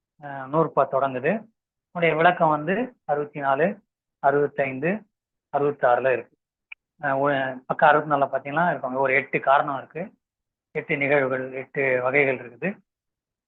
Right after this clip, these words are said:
அப்புறம் பன்னிரெண்டு துறை என்ன, என்ன பார்த்தோம்? ஒரு திணையினுடைய நிகழ்வுகள். இப்ப அதுக்கப்புறம் ஒரு பன்னிரெண்டு, ஆயிரத்தி பதினாலுல சொல்றாரு.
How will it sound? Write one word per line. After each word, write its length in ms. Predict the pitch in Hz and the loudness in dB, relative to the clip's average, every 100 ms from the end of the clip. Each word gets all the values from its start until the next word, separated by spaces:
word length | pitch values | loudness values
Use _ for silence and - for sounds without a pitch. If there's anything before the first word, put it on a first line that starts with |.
| _ | _
அப்புறம் 520 | 156 214 214 214 - | 2 4 4 2 -8
பன்னிரெண்டு 600 | - 170 180 175 160 135 143 | 2 4 6 4 2 0 0
துறை 220 | 170 190 | 4 6
என்ன, 340 | 185 196 202 185 | 6 4 4 2
என்ன 200 | 180 180 | 0 0
பார்த்தோம்? 560 | 170 170 175 180 - _ _ | 0 2 -2 -2 -8 _ _
ஒரு 220 | 151 143 | -6 -6
திணையினுடைய 500 | - 175 196 190 196 | 0 2 2 4 2
நிகழ்வுகள். 580 | 185 170 190 180 127 - _ _ _ _ _ _ _ _ | 2 4 4 4 0 -8 _ _ _ _ _ _ _ _
இப்ப 240 | 190 175 | 2 6
அதுக்கப்புறம் 440 | 160 185 208 220 | 6 6 4 6
ஒரு 120 | 220 190 | 4 4
பன்னிரெண்டு, 500 | 180 175 175 214 247 | 0 0 0 0 2
ஆயிரத்தி 300 | 180 175 165 | 2 0 -4
பதினாலுல 440 | 165 160 156 147 143 | -4 -4 -4 -4 -6
சொல்றாரு. 460 | 131 123 160 247 | -4 -2 -2 -6